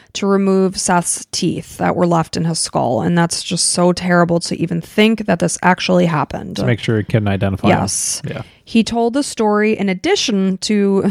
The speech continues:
Speaker 1: <laughs> these people, to a neighbor of the Williams, Joshua Paget. So
Speaker 2: <laughs> What
Speaker 1: of
Speaker 2: an
Speaker 1: these
Speaker 2: idiot.
Speaker 1: people, somebody called the cops.
Speaker 2: Well,
Speaker 1: Thank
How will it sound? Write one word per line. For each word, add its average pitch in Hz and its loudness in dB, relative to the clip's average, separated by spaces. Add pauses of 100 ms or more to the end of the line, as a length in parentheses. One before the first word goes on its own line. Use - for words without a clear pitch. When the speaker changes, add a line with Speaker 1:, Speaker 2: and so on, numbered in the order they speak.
Speaker 1:
<laughs> - -16
these 233 0
people, 170 0
to 196 -2
a - 0
neighbor 269 0 (180)
of 175 0
the 175 4
Williams, 160 -2 (360)
Joshua 190 4
Paget. - 0 (420)
So 196 2
Speaker 2:
<laughs> - -4 (320)
What 226 0
Speaker 1:
of 285 0
Speaker 2:
an 277 0
Speaker 1:
these 330 2
Speaker 2:
idiot. - 2
Speaker 1:
people, 202 0
somebody 294 0
called 220 0
the 269 0
cops. 170 -2
Speaker 2:
Well, 131 0
Speaker 1:
Thank - 0